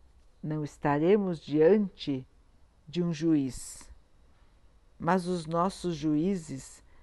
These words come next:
seremos nós mesmos. Nós mesmos vamos analisar como foi a nossa vida aqui no plano terreno.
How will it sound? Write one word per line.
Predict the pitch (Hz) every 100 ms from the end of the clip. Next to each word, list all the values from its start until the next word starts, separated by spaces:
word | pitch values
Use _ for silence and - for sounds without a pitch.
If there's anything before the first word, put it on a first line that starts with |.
| -
seremos | - 214 190 190 202 196 170
nós | 160 165 165 175 214 233 - - - - -
mesmos. | 233 240 208 - 190 190 - - - - - _ - _ _ - - - -
Nós | 185 196 202 190 156
mesmos | 170 180 240 285 277 254 233
vamos | 202 220 214 196
analisar | 214 214 226 233 220 180 170 180 - - - - - -
como | 240 226 220
foi | - - 247 311 302
a |
nossa | 277 247 - 220
vida | 180 165 208 196
aqui | 185 185
no | 175
plano | 165 165 156 165
terreno. | - 139 131 127 131 127